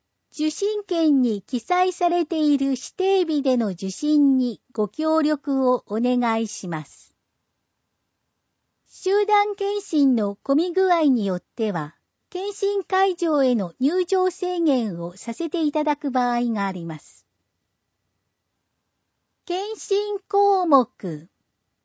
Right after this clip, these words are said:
問診、身体測定、理学的所見、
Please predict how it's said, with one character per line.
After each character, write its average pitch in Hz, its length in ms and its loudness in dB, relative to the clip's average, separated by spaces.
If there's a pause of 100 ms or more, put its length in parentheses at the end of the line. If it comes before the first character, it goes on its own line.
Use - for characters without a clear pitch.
(840)
問 381 320 -4
診、 320 520 -2 (720)
身 392 420 -4
体 381 260 2
測 320 300 -4
定、 160 480 -8 (600)
理 277 160 2
学 392 300 0
的 370 280 -2
所 277 200 -4
見、 247 500 -4